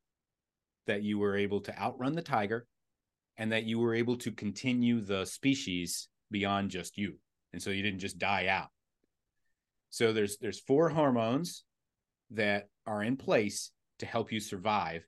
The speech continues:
And then there's a fifth one that I'll talk about in a minute. It's, it's,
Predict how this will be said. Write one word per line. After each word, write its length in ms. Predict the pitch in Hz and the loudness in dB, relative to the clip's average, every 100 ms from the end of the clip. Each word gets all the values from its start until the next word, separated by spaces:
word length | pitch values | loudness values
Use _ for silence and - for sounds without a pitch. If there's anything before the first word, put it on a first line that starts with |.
| _ | _
And 120 | 101 | -6
then 100 | 107 | -4
there's 200 | 110 104 | -2 -2
a 60 | 101 | -2
fifth 300 | - 151 - | 4 4 2
one 340 | 104 95 95 - _ _ _ _ - | -2 -2 -4 -12 _ _ _ _ -4
that 320 | 101 95 95 _ _ _ - | 0 0 -4 _ _ _ -2
I'll 140 | 101 | -2
talk 240 | 101 117 113 | 2 2 4
about 240 | 104 98 | 2 2
in 100 | 92 | 0
a 60 | 98 | 0
minute. 420 | 117 101 92 - _ - | 2 0 -2 -8 _ -10
It's, 400 | 101 90 - - | -8 -6 -8 -10
it's, 340 | 120 104 - | -10 -8 -8